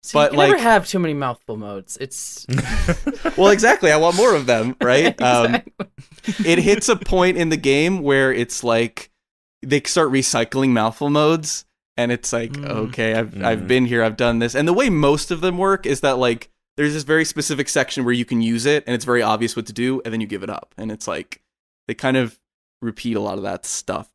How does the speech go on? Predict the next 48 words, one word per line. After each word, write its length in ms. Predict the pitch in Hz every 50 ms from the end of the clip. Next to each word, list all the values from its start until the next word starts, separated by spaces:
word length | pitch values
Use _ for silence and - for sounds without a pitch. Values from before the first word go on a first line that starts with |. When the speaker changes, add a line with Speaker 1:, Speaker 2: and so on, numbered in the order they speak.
| _
Speaker 2:
But, 320 | - 254 254 220 202 190 185
you 80 | 202 202
know, 100 | 190 185
the, 120 | 156 180 185
all 100 | 220 254
the 60 | 240
levels 340 | 196 175 175 175 180 165 165
are 40 | 147
very 220 | 127 139 143 147
varied. 480 | 135 120 120 113 113 113 113 113 110 117 -
Um, 180 | 120 113 113 117
Steven 320 | - - 190 180 190 180
wrote 120 | 170 160
in 60 | 143 135
his 120 | 120 123
review, 260 | 123 110 127 120 120
which 160 | 120 110 -
I 40 | 113
think 180 | - - 120 110
was 120 | 110 -
a 40 | 117
really 140 | 113 110 110
good 100 | 110 107
way 120 | 107 107 107
of 80 | -
putting 200 | - 117 113 107
it, 80 | 107 107
like, 140 | 110 113 -
all 160 | 143 156 196
the 80 | 196 190
worlds 580 | 143 131 135 135 139 139 131 131 - - - - _ _ _ _ _ _ _ _ _ -
feel 340 | - - - - 160 165 160
like 140 | 165 151 -
they 80 | 139
have 160 | 120 135 135 127
their 140 | 127 120
own 100 | 117 120
stories 460 | 120 - - - 107 107 110 117 - -
to 100 | - 101
tell, 320 | - 117 107 120 139 143
'cause 160 | 139 - 117
it's, 120 | 117 - -
like, 100 | 120 -
this 140 | 120 110 -
forgotten 480 | - 120 104 113 113 110 - 110 107
land, 280 | 107 107 104 101 98 95
this 140 | 95 - - 110
abandoned 580 | 101 - 113 110 107 110 107 104 101 101 -